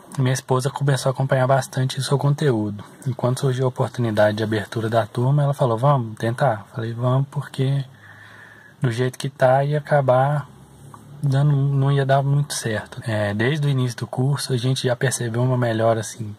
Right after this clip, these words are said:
tremenda, é, questão de, de organização dela, de, de xixi e cocô. O curso foi um divisor de água na nossa, na nossa convivência aqui, de nós três, assim, a gente agradece muito.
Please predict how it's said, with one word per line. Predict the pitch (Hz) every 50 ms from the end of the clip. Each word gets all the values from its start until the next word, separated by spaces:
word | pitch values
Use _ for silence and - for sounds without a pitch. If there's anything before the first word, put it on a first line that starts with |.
| _ _
tremenda, | - 135 139 143 127 110 107 113 117 120 120 117 120 123 113 - - - -
é, | 127 110 104 101 101 101 98 95 95 95 95 98 98 - - _ _ _ _ _ _ _
questão | - 123 110 - - - - 117 120 117
de, | 110 110 107 101 98 95 - - - - - - - - - - - -
de | 117 120
organização | 139 147 135 139 139 127 123 117 117 110 101 - - - 113 113
dela, | 110 110 110 113 113 110 110 101
de, | 104 101 98 95
de | 98 107 110
xixi | - - 120 107 - - 143
e |
cocô. | - 127 110 - - 127 131 131 131 127 123 117 113 - - - - -
O | 160 131 110
curso | - - - 139 147 151 147 - 156
foi | 139 - - 143
um | 147 151
divisor | 139 143 139 135 120 120 135 143
de | 135 131 131
água | 123 127 131 135
na | 131 127 127
nossa, | 127 127 127 - - 131 120 107 - -
na | 123 120 117
nossa | 113 113 117 120 117 - - 127 123 120 113 110 107 - - - 123 120 - - - -
convivência | - 135 135 135 131 135 113 104 110 110 113 110 104 - - 98
aqui, | - - - - 101
de | 98 107
nós | 110 117 113 104 -
três, | - - 107 101 101 101 101 104 104
assim, | 107 - - 110 104 101
a | 101 101
gente | 104 107 107 110 - 117
agradece | 117 117 117 113 110 113 117 123 - - 131
muito. | 120 113 117 127 143 147 - - - -